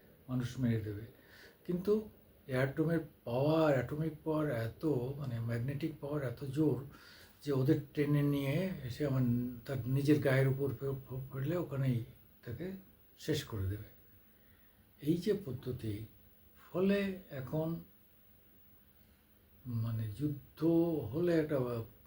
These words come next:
সাংঘাতিক যুদ্ধ হবে এবং, আহ, অত দিন চলবে না, স্বল্প সময়ের যুদ্ধ হবে এবং তাতেই পাকিস্তানকে ডিস্টেবলিশ করে দেওয়া যাবে।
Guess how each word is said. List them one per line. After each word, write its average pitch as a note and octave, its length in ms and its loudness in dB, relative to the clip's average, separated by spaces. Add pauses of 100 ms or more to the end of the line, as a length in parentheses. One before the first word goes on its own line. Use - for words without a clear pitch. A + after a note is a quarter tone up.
(100)
সাংঘাতিক D3 560 2
যুদ্ধ B2 280 -4
হবে B2+ 260 -4
এবং, D3 220 -4 (800)
আহ, A#2 420 -4 (920)
অত C3+ 280 2 (360)
দিন D3+ 220 2
চলবে C3 320 0
না, F#3 180 0
স্বল্প A#2+ 400 -2
সময়ের A#2+ 320 -4
যুদ্ধ A2 340 -10
হবে C#3+ 280 -6 (1200)
এবং B2+ 460 0 (100)
তাতেই C#3 560 2 (1080)
পাকিস্তানকে D#3+ 1800 -4 (640)
ডিস্টেবলিশ C3+ 680 0
করে G#2+ 200 -8
দেওয়া G2+ 260 -6
যাবে। A2 220 -12